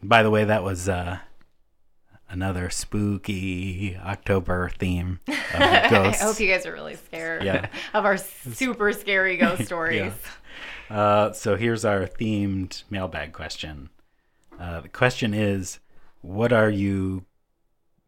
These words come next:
Speaker 1: going as for Halloween, or what would you want to go as? It's from Cynthia. So
Speaker 2: All right, you guys go
Speaker 1: Mm.
Speaker 2: first.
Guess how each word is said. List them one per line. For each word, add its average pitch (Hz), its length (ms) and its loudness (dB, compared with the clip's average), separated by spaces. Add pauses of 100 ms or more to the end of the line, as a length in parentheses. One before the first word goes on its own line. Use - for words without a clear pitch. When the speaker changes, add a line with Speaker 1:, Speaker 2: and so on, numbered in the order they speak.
(120)
Speaker 1:
going 113 340 2
as 120 380 -2
for 123 440 2
Halloween, 151 760 0 (640)
or 101 220 2
what 98 200 0
would 98 160 -4
you 90 60 -2
want 92 340 -2
to 80 120 -10
go 73 260 -8
as? - 500 -16 (460)
It's - 120 -20
from 85 200 -10
Cynthia. - 480 -10 (840)
So 80 520 -8 (840)
Speaker 2:
All 196 60 -8
right, 202 80 -4
you 202 80 -4
guys 226 160 2
go 202 140 -2
Speaker 1:
Mm. 185 60 -10
Speaker 2:
first. - 460 -10